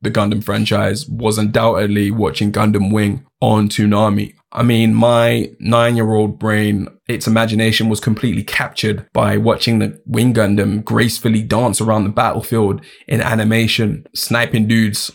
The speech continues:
with the Buster Rifle, <laughs> and then transforming into the bird mode and just flying away. It was crazy. It was absolutely crazy. And I fell for it, hook, line, and sinker. Now, obviously, I had previously encountered mecha,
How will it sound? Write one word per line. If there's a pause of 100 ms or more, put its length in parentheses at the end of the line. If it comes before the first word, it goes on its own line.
with
the
Buster
Rifle, (120)
<laughs>
and
then
transforming
into
the
bird
mode (140)
and
just (160)
flying
away. (220)
It
was
crazy.
It
was
absolutely
crazy. (160)
And (260)
I
fell (160)
for
it,
hook,
line,
and
sinker. (120)
Now,
obviously,
I
had
previously
encountered
mecha,